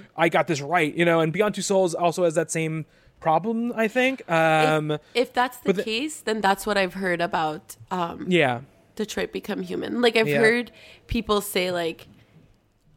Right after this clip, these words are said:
Speaker 2: because there's this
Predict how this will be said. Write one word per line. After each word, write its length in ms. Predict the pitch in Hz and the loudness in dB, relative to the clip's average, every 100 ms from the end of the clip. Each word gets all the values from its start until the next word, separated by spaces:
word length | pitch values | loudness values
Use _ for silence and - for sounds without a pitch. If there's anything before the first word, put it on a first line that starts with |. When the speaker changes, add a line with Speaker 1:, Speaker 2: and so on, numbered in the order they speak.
| _ | _
Speaker 2:
because 840 | 226 226 - 214 208 214 220 202 - - - _ _ _ _ _ _ _ - | -10 -8 -4 0 2 2 0 -4 -10 -14 -20 _ _ _ _ _ _ _ -14
there's 260 | 202 202 185 | -4 -2 -2
this 220 | 190 190 | -4 -6